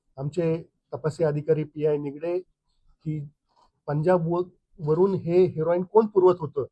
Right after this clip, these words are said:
याबाबत अधिकचा तपास करत आहेत. प्राथमिक तपासामध्ये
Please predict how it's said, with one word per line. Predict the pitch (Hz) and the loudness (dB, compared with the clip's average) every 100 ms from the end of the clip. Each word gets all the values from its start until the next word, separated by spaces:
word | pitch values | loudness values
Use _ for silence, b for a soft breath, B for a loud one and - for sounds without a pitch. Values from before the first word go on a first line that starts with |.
| _ _ _ 147 | _ _ _ -4
याबाबत | 147 147 165 | 0 0 0
अधिकचा | 151 147 151 165 | 0 -4 -6 -8
तपास | 143 - 165 | -6 -6 -6
करत | - 156 156 | -4 -6 -2
आहेत. | 160 185 _ | -2 -2 _
प्राथमिक | 143 131 160 160 - | -6 -4 -6 -8 -8
तपासामध्ये | 143 143 160 156 151 | -10 -6 -6 -4 -2